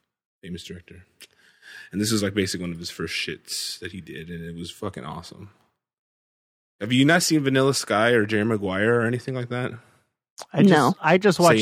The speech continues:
Speaker 1: it.
Speaker 2: Jerry Maguire for the first time
Speaker 1: Whoa.
Speaker 2: recently. It's aight. It's good.
Speaker 1: Uh, Say Anything?
Speaker 2: I s-, I've only seen that.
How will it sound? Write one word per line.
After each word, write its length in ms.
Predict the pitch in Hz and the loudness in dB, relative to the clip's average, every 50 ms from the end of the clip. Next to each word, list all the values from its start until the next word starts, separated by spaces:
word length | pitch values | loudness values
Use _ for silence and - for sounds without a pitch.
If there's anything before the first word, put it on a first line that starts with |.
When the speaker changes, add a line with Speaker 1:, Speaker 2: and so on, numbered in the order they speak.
| 107 | 2
Speaker 1:
it. 40 | 104 | 2
Speaker 2:
Jerry 260 | - 165 165 160 160 | 4 4 6 6 6
Maguire 440 | 156 151 147 131 147 139 139 143 135 | 4 2 0 2 2 4 4 4 2
for 140 | - - 139 | 2 0 -2
the 80 | 127 | -2
first 300 | 120 - 143 135 127 - | 0 0 0 0 0 -2
time 480 | - 135 135 135 135 139 135 139 156 196 - _ _ _ _ _ _ _ | 0 0 0 2 0 0 -2 -4 -6 -10 -16 _ _ _ _ _ _ _
Speaker 1:
Whoa. 960 | - 90 127 151 175 185 180 180 170 156 143 131 123 117 107 95 90 92 87 85 | -10 -2 4 6 8 10 10 10 10 10 8 8 4 2 0 -2 -4 -8 -6 -2
Speaker 2:
recently. 520 | 139 139 127 - 156 143 139 147 147 151 - _ _ - - - - - _ - - _ _ _ _ | -2 -2 -2 -2 -2 -2 0 0 -2 -2 -4 _ _ -20 -20 -20 -20 -20 _ -20 -20 _ _ _ _
It's 100 | - - | -2 0
aight. 260 | - 101 92 98 - _ - _ _ _ _ - | 0 0 0 -4 -10 _ -18 _ _ _ _ -8
It's 100 | 415 392 | -8 -6
good. 220 | - - 120 117 120 | -4 -4 -6 -4 0
Speaker 1:
Uh, 200 | - 107 110 104 | 4 4 4 4
Say 200 | 101 - 123 117 | 4 4 4 6
Anything? 520 | 117 120 131 139 - 175 165 175 185 185 - _ _ _ _ _ _ _ _ _ _ _ _ _ | 6 6 4 2 2 2 0 0 0 -2 -6 _ _ _ _ _ _ _ _ _ _ _ _ _
Speaker 2:
I 180 | - 170 170 170 | 2 4 4 4
s-, 280 | 156 - - - - - _ _ - | 4 2 -2 -14 -14 -18 _ _ -8
I've 240 | - 139 151 151 - | -4 -4 -4 -2 0
only 180 | 190 214 233 196 | 0 2 2 0
seen 260 | - - 196 190 185 | 0 0 0 2 2
that. 340 | 175 175 170 165 160 160 | 2 4 4 2 2 0